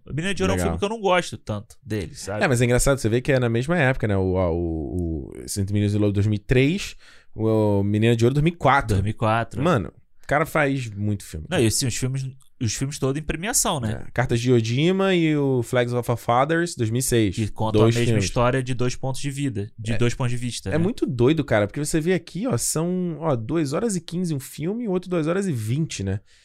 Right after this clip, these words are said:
Speaker 2: E aí, mas aí você vê quem, eu tava vendo algum ator falando isso, ai, não lembro quem foi. Não lembro quem foi. De algum filme dele aí, desse aí, que ele f-, às vezes faz um take.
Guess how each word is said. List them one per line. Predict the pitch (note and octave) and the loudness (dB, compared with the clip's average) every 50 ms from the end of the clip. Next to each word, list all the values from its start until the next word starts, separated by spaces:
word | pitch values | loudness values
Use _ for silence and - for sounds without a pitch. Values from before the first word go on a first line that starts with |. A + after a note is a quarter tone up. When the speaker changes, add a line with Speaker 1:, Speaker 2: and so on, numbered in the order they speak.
| _ _ _ _ _ - | _ _ _ _ _ -4
Speaker 2:
E | - A#2+ D3 | 0 2 4
aí, | F3 F#3 G3 A3 B3+ C#4+ - - | 4 4 4 2 2 0 -2 -2
mas | G3 G#3 G3 G#3 | -2 -2 0 0
aí | B3 | 0
você | C4+ B3 - B3+ G#3 | 0 0 0 0 0
vê | D#3 C#3+ D#3+ G#3 A3 | 0 0 -2 -4 -4
quem, | - - G4 G4+ F4+ | -6 -10 -12 -10 -8
eu | F4+ C4 | -8 -8
tava | - G4 G4+ - | -8 -8 -6 -6
vendo | C#3+ E3 G#3+ A#3 | -4 -4 -4 -4
algum | G3+ F#3 A3+ C#4 | -4 -4 -6 -8
ator | A#3 - - F3 - - | -10 -8 -6 -6 -6 -6
falando | - - - B2+ C3 D3+ D#3 C#3+ B2 A2 G2 G2 G2+ - _ _ | -6 -6 -4 -4 -4 -4 -4 -4 -4 -4 -6 -8 -10 -16 _ _
isso, | - C#3 D3 C#3 - - - - | -12 -10 -10 -10 -10 -12 -12 -10
ai, | F3+ | -10
não | F3 | -10
lembro | E3+ F#3 G#3+ A#3+ G3+ F3+ | -10 -10 -10 -10 -12 -12
quem | - - C3 A#2+ | -10 -12 -12 -12
foi. | - - - - D#3+ F3 E3 C3+ A2 A2 - - - - _ _ | -14 -16 -12 -8 -6 -4 -4 -4 -6 -8 -12 -18 -20 -20 _ _
Não | - D4 | -10 -8
lembro | E4 D#4 | -6 -4
quem | A#3+ G3 | -4 -4
foi. | F3 - - C#3+ A#2+ G#2 - - - - - - - - - | -2 0 0 0 0 0 -2 -6 -6 -4 -4 -4 -6 -8 -4
De | - C#3 | -2 0
algum | D3+ F3 G3 | 0 2 2
filme | - - F3 D#3+ | 2 2 2 2
dele | C3+ B2+ C3+ C3+ B2 | 2 2 2 2 4
aí, | A#2+ A#2+ A#2+ A#2+ A2+ G#2+ | 2 2 2 0 -2 -2
desse | G#2 A2 G#2+ - - | -2 -2 -2 -2 -2
aí, | A2 A#2+ D3 F3+ D#3 - - _ _ _ _ _ _ _ _ | -2 0 0 -2 -4 -6 -10 _ _ _ _ _ _ _ _
que | - E3 E3 | 0 4 6
ele | F3 F#3 G3 G#3 A3+ | 6 6 6 4 0
f-, | A3 - - - - - - | -2 -6 -10 -14 -16 -12 -8
às | D3+ F3 | -4 -2
vezes | F3 A3 G#3+ - | -2 0 2 2
faz | A#3 G#3 | 2 2
um | A#3+ C#4 | 2 2
take. | - A3+ G#3 A#3 - - B2 A#2 | 4 4 4 4 2 -4 -10 -12